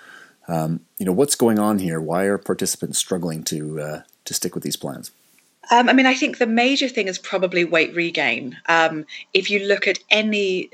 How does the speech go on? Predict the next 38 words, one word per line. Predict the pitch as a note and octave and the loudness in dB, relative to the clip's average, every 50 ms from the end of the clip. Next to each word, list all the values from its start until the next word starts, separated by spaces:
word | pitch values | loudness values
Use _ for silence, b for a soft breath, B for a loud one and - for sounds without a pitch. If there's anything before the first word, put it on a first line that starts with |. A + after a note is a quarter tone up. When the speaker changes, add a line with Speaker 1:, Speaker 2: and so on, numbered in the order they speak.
| E3+ F3 | -12 -6
Speaker 2:
dietary | - F#3 F3 F3+ F3 - - - - F3 E3 | -2 2 4 4 4 4 2 0 0 0 -2
trial | - - - E3+ D#3+ D#3 D3+ D3+ - | -2 -2 -2 0 2 2 2 2 2
ever | - E3 D#3+ F3 D#3+ | 0 0 0 0 0
done, | - D#3 D3 C#3 C#3+ B2+ A#2+ - | 0 0 0 0 -2 -6 -6 0
not | G3+ A#3 G#3+ - - | 2 2 2 4 2
just | G3+ G3 - - | 0 0 0 0
in | F3+ E3+ F3 | 0 -2 -2
prevention | - - E3 E3+ E3+ - - F3 E3 | -4 -2 -2 0 0 0 -2 -2 -4
of | D3+ | -6
type | - - D#3+ D#3 - | -2 0 0 0 0
two, | - - E3 D#3+ | 0 -2 -2 -2
but | E3 - - | -2 0 0
any | G3+ A3 G#3+ G#3 F3+ | 0 2 2 0 2
weight | D#3+ E3+ E3 D#3 - D#3+ | 4 4 4 4 2 -2
loss | D#3 D3+ - | -6 -6 -6
trial, | - - E3+ D#3 D3+ C#3 - - - B B B B B B B B - | -6 -2 0 2 2 2 0 -2 -8 B B B B B B B B 0
um, | - - D#3 - - | 0 0 0 0 -2
even | G#3+ A3 A3+ A3+ A3 G3 | -2 0 0 0 2 4
weight | F3+ F3+ D#3+ D#3+ | 4 4 4 4
loss | F3+ E3 - - | 0 -4 -4 -4
trials | - F#3 E3+ D#3+ D3+ D#3 D#3 - | -2 0 0 0 0 -2 -4 -8
with | D#3+ - | -14 -12
pharmaceuticals, | - - D#3+ D#3 D3 D3 - - F3+ F3+ F3+ - - F#3 F#3 F#3 F3+ F3+ - - B B B B B B B B - | -8 -6 -6 -6 -6 -6 -6 -4 -4 -2 -4 -4 -2 -2 0 0 0 -2 -6 -12 B B B B B B B B 2
um, | F3+ E3+ - - | 2 2 2 0
some | - - - G#3 G#3 | -2 0 0 2 2
of | G3 F#3+ | 2 2
which | F3+ E3 - - F#3 | 2 2 2 2 2
were | F3 E3+ D#3 | 2 2 2
effective | D#3 - - - - - - E3 D#3 - | 2 2 0 0 0 -2 -6 -8 -8 -8
but | D#3 D#3 | -8 -8
are | D#3+ | -4
no | E3 E3 D#3+ | -2 -2 0
longer | D#3+ D#3+ D#3 D#3 - D3 | 0 -2 -4 -6 -6 -8
available, | D#3 - D#3+ E3 E3 D#3 D#3 - D#3 - - | -2 2 2 2 2 0 -2 -4 -6 -4 0
every | - A#3 A#3+ A3+ G#3 G3+ F#3+ | 0 0 0 2 0 0 0
trial | - - F#3+ F3+ E3+ E3 | 0 2 2 2 4 2
ever | E3 D#3 D3+ | 2 0 0
does | E3 E3 D#3 C#3+ C#3+ - | 0 2 2 2 0 -4